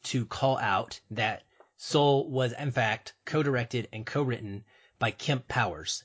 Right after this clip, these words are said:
a black playwright who was also responsible for writing the screenplay of Patrick's favorite movie, One Night in Miami, last year. And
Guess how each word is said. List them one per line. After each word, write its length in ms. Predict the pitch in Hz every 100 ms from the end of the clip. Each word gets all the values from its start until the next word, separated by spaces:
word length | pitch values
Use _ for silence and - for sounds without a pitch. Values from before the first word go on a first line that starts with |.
| -
a 200 | 107 104
black 420 | - 120 131 -
playwright 560 | - 127 113 107 131 - _ _ _ _ _
who 380 | - 143 131 135
was 540 | 139 127 120 113 110 - _ _ _
also 500 | 139 160 127 117 208 - _ _ _
responsible 420 | - - 120 - 101
for 80 |
writing 200 | 113 117
the 60 | 107
screenplay 540 | - 123 113 107 104
of 180 | - 101
Patrick's 440 | 113 110 104 - - _ _ -
favorite 260 | 120 113
movie, 220 | 117 110 120
One 200 | 104 107
Night 180 | 110
in 100 | 110
Miami, 560 | 104 98 143 165 156 190 _ _ _ -
last 320 | 104 104 -
year. 280 | 107 156 - _ _ _ _ _ _ -
And 480 | 139 135 131 127